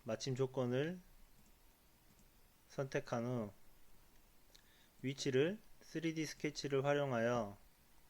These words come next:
위치를 지정할 수도 있습니다.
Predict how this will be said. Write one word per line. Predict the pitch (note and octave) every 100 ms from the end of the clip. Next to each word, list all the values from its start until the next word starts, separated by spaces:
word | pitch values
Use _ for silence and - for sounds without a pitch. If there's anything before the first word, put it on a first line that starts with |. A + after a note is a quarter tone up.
| - - - - - - - - - - - - - - - - - - - - - - - -
위치를 | B2+ B2 C3 B2 D3+ F3+
지정할 | - B2 B2+ B2 B2
수도 | - - D3+
있습니다. | C3 - A2 G#2 G2+